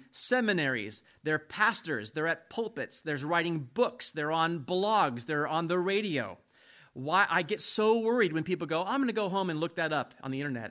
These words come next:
I go, "Don't do that." There's just so many apostates.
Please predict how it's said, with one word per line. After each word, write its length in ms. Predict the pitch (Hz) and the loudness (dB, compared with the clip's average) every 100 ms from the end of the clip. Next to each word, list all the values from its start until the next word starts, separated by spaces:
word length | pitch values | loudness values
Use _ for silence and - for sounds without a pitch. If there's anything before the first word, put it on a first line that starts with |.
| 117 | -2
I 60 | 196 | 4
go, 120 | 202 | 4
"Don't 320 | 180 262 294 | 8 6 6
do 360 | - 190 320 269 | 2 4 4 4
that." 280 | - 208 - - - - - - | 2 -2 -2 -20 -20 -20 -12 -4
There's 160 | 196 | -2
just 220 | 233 - | 0 -2
so 420 | - 185 196 226 233 | 0 4 6 6 6
many 540 | 294 233 170 247 269 _ _ _ _ - | 4 4 2 2 -2 _ _ _ _ -14
apostates. 1000 | - - 175 - 131 - - - - | -12 -10 -10 -8 -12 -12 -18 -18 -20